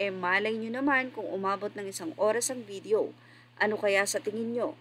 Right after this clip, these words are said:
Mga issuer, ha, ha, ha, itigil nyo yan sa sakit na mga bangs nyo, lala, bash,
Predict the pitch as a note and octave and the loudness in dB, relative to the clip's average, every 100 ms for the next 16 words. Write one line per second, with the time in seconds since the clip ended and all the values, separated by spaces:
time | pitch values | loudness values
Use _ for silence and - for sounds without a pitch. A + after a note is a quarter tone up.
0 | - - - F#4+ - - - C4 C4+ D4 | -18 -20 -8 0 0 0 -2 -2 0 0
1 | A#3+ B3 B3 A#3 A#3 A3+ A3 A3 C4 D#4 | 2 4 2 0 -2 0 -2 0 -2 -2
2 | - - - B3+ - C4 A3+ B3 A#3+ A#3 | -10 -16 -6 -6 -2 -4 2 2 2 2
3 | A3+ A3 A3+ A3 G#3+ A3 G#3 G#3+ G#3 G#3+ | 4 4 4 -2 -2 -4 -6 -6 -4 0
4 | G#3 A3 G#3 F3+ G3 A#3 C#4+ - A#3+ A3 | 0 0 -4 -4 -2 0 2 2 0 -4
5 | B3 - - - - G3 G3 G3 G#3 - | -6 -12 -20 -20 -2 2 4 6 4 2
6 | - F#3+ G3+ A3 - | -4 -4 0 2 2